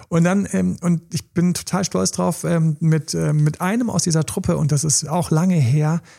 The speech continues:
habe ich noch bis heute Kontakt. Ähm, ich weiß noch, wie der drin saß, so total grummelig, und er gesagt, "Warum sollen wir das hier machen? Was soll das?" und so. Und ich so,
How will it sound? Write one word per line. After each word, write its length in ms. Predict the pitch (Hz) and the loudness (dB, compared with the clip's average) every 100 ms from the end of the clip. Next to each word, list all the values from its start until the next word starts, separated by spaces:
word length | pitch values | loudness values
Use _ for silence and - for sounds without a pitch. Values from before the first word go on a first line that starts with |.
| _ - | _ -6
habe 220 | 156 160 | -2 -2
ich 120 | - | 0
noch 280 | 170 175 - | 2 2 0
bis 600 | 151 202 226 - - - | 0 2 2 0 -4 -2
heute 320 | 170 190 - | 0 0 -2
Kontakt. 880 | - - 190 185 - 226 - - - _ _ _ - - - _ 170 | -4 0 2 2 0 -2 -4 -8 -8 _ _ _ -20 -20 -20 _ 0
Ähm, 440 | 170 170 156 156 | 2 4 4 2
ich 100 | 151 | 0
weiß 160 | 175 202 | 0 4
noch, 80 | 175 | 4
wie 60 | |
der 100 | 156 | 4
drin 240 | 143 185 202 | 4 2 2
saß, 240 | 185 185 | 0 0
so 80 | 160 | -2
total 380 | - - 175 180 | -6 -8 2 4
grummelig, 720 | 135 156 254 262 233 226 160 | 6 4 4 4 2 2 2
und 60 | |
er 60 | 151 | 2
gesagt, 220 | 139 - | 2 0
"Warum 240 | 113 135 139 | -2 0 0
sollen 200 | 147 190 | -2 -2
wir 60 | |
das 100 | 160 | 0
hier 120 | - | 2
machen? 400 | 143 175 180 180 | 4 2 2 0
Was 160 | 127 214 | 2 0
soll 240 | 170 185 | 0 0
das?" 380 | 185 185 190 175 | 2 2 0 0
und 120 | 165 | 0
so. 220 | 143 175 180 | 2 2 2
Und 80 | |
ich 80 | 131 | 2
so, 160 | 156 | 2